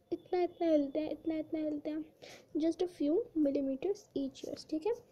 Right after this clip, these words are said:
और उसके बाद यहाँ पर, अ, ये लिखा हुआ है, "This is because of the movement of molten magma inside that"। यानी कि जब भी वो हिलते हैं, वैसे तो वो नहीं हिलते अगर molten magma नहीं होता,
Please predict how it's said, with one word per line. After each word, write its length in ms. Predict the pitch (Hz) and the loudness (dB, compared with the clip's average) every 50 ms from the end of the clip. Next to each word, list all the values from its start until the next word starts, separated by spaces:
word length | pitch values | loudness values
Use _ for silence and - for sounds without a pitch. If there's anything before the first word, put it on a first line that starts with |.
| - - - - - - - _ - | -20 -20 -20 -20 -20 -20 -20 _ -4
और 220 | 262 262 269 262 247 | -2 0 2 2 2
उसके 240 | - - - 349 | 0 0 0 2
बाद 240 | 302 330 339 339 302 | 2 4 4 4 4
यहाँ 260 | 320 311 285 311 311 | 4 4 4 4 2
पर, 220 | 311 - 277 - - - - - - - - - - - - - - - - - - - - - - - | 2 2 -2 -2 -2 -4 -8 -8 -6 -6 -6 -6 -8 -10 -12 -14 -18 -20 -20 -20 -20 -20 -20 -20 -10 -4
अ, 240 | - 269 277 277 277 | -2 0 2 4 4
ये 480 | 285 269 269 277 285 294 311 330 339 349 | 4 4 4 4 4 4 6 6 6 6
लिखा 260 | 330 320 294 - 320 | 6 4 4 2 2
हुआ 320 | 320 302 285 277 247 247 | 2 4 4 4 2 2
है, 320 | 254 247 254 233 233 320 403 | 0 0 -2 -2 -2 -2 -4
"This 260 | 339 277 294 339 330 | -2 0 0 0 2
is 120 | - 349 | 2 0
because 460 | 311 294 269 - - 233 220 226 240 240 | 0 -2 -4 -6 -4 -2 -2 -2 -2 -2
of 140 | 269 262 | -4 -6
the 200 | 262 - _ - | -6 -8 _ -4
movement 520 | 294 277 254 233 233 233 233 247 262 269 269 | -2 -2 0 2 2 2 0 0 0 -2 -2
of 400 | 339 330 339 - - 262 247 233 | -2 -4 -6 -6 -4 -2 0 4
molten 300 | 233 233 240 240 - 269 | 4 4 4 2 2 0
magma 320 | 254 240 226 226 240 226 | 0 -2 -2 -4 -6 -6
inside 420 | 220 226 233 233 - 233 226 226 220 | -6 -6 -8 -8 -8 -8 -6 -6 -6
that"। 280 | 233 240 240 233 247 | -4 -4 -4 -2 0
यानी 140 | 262 262 269 | 0 0 0
कि 100 | 277 285 | 0 0
जब 200 | 254 269 247 247 | 2 0 0 0
भी 120 | 247 277 | 0 -2
वो 100 | 277 294 | -2 0
हिलते 340 | 294 277 240 233 233 - 240 | 0 2 2 0 0 -2 -4
हैं, 100 | 233 254 | -4 -4
वैसे 200 | 269 277 277 302 | -4 -6 -6 -6
तो 140 | 269 294 294 | -4 -2 0
वो 80 | 294 294 | 0 0
नहीं 300 | 262 247 262 277 285 277 | 2 2 2 2 2 2
हिलते 240 | 247 247 254 262 | 2 0 -2 -4
अगर 180 | 262 254 254 262 | -4 -2 -2 -4
molten 320 | 254 233 233 233 240 247 | -4 -4 -4 -4 -4 -4
magma 260 | 247 247 247 240 240 247 | -4 -4 -4 -4 -4 -4
नहीं 340 | 247 240 233 233 247 247 | -2 -2 -2 -2 0 -2
होता, 220 | 226 214 214 - | -2 -4 -6 -10